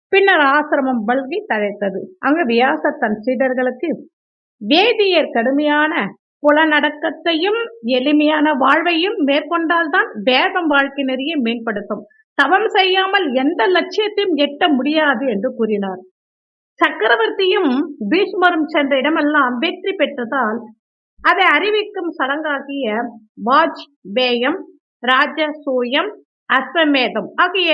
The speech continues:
யாகத்தில் யாதேனும் ஒன்று செய்ய வேண்டும் என்றார் வியாசர். இதில் வாஜ்பேயம் பதினேழு நாளில் முடியக்கூடியது. மற்ற யாகங்கள் பல மாதங்களாகவும் பல வருடங்கள் நடக்கக்கூடியவை.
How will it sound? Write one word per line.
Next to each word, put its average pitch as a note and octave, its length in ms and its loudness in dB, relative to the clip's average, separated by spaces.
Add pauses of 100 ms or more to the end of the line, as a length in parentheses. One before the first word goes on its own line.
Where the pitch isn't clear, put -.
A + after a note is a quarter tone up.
(140)
யாகத்தில் D#4+ 580 -2 (140)
யாதேனும் F#4 640 0
ஒன்று D4 280 -2
செய்ய C#4 320 -2
வேண்டும் A#3 300 -4
என்றார் A3 300 -2
வியாசர். F3+ 480 -4 (840)
இதில் E4+ 380 2 (340)
வாஜ்பேயம் D#4 880 2
பதினேழு G#4 520 -2
நாளில் D#4 380 2
முடியக்கூடியது. B3 720 -2
மற்ற C#4 400 -2
யாகங்கள் D#4+ 640 0 (160)
பல D4 220 0
மாதங்களாகவும் D#4 800 0
பல E4+ 220 2
வருடங்கள் F4 560 0
நடக்கக்கூடியவை. D#4 720 -2